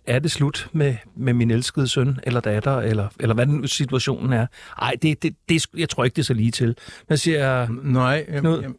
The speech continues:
Speaker 2: jamen, jeg er enig med dig, men jeg er også meget enig med dig <clears throat> med børn, og nu har jeg jo, øh, børnebørn også. Altså, jeg tænker jo også nogle gange at få sved på panden, den frygtelige tanke, at mine børn,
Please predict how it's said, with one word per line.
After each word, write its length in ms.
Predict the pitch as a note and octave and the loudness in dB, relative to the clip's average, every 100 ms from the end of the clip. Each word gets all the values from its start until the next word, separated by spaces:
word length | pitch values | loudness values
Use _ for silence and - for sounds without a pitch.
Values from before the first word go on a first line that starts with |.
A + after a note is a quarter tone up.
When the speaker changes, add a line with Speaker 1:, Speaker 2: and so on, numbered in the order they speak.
| - | -2
Speaker 2:
jamen, 280 | C3+ C#3+ | 0 2
jeg 140 | C#3 C#3+ | 2 2
er 60 | |
enig 320 | C#3+ C#3+ E3 D#3 | 2 2 2 2
med 140 | C3 | 2
dig, 100 | C#3+ | 2
men 160 | C3+ B2 | 0 2
jeg 140 | A#2 | 2
er 80 | A#2+ | 2
også 280 | A2+ C3 D3 | 0 0 0
meget 480 | A2+ B2+ D3+ C3 | 0 2 2 2
enig 180 | B2+ D3+ | 0 0
med 180 | C3 G#2+ | 0 2
dig 140 | A#2+ B2+ - - - | 0 -2 -6 -14 -2
<clears throat> 80 | A#2+ D3 C#3+ | 0 0 0
med 200 | A#2 G2+ | -2 0
børn, 360 | B2 B2+ A#2 | 0 0 -2
og 100 | - | -6
nu 180 | G#2 A#2 | -4 0
har 100 | A#2+ | 0
jeg 120 | A#2 G#2+ | 2 2
jo, 320 | A2+ A#2 G#2+ | 0 -2 -4
øh, 60 | G#2 | -4
børnebørn 600 | - G2+ C3+ C#3 A#2+ G#2 | -2 0 0 -2 -2 0
også. 300 | G#2 A2 B2 - - - - - | 0 -2 -2 -8 -18 -20 -10 -4
Altså, 200 | G2+ A2+ | 0 2
jeg 180 | A2+ | 2
tænker 340 | - C3+ C#3 C#3+ | 2 0 2 2
jo 180 | A#2 A2 | 2 0
også 160 | A#2 | 0
nogle 240 | B2 C3 B2 | 0 2 2
gange 280 | A2+ C3 | 0 0
at 60 | B2+ | -2
få 120 | - | -4
sved 260 | G#2 C3 C3 | -2 -2 -2
på 100 | B2 | -4
panden, 360 | - A2 A#2 | 0 2 2
den 180 | B2 B2 | 2 -2
frygtelige 440 | - C3 C3 D#3 A#2+ | 0 -2 0 -2 -2
tanke, 520 | A#2+ G2+ A2 C#3 - | 0 0 0 0 -2
at 160 | A2+ | -2
mine 320 | A#2 A2+ A2 G#2+ | 2 2 2 2
børn, 340 | A#2+ B2+ A#2+ | 0 0 -2